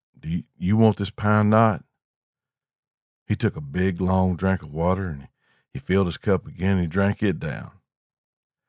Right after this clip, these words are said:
He turned away from me and chunked it back over his shoulder, hitting me dead in the chest with that wadded-up paper cup, and said,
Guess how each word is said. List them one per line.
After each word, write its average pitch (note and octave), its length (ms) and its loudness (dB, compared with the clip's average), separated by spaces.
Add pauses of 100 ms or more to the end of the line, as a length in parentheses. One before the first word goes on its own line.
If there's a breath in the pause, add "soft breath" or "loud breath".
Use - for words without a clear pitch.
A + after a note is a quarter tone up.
(340)
He G#2+ 100 -4
turned C#3 300 4
away C3 300 4
from C3+ 300 4
me A#2 80 4
and F#2 100 2
chunked B2 320 0
it E2+ 60 -4
back A2+ 320 0
over A#2 240 2
his G#2+ 100 2
shoulder, G2 380 2
hitting G2 320 0
me G2 100 -2
dead A2+ 560 2
in G#2 240 -2
the G#2 80 -2
chest G2 480 0
with E2 140 -8
that D#2+ 100 -4
wadded-up F2 560 0
paper F#2 320 -4
cup, F#2 380 0
and E2+ 100 -6
said, D#2+ 320 -6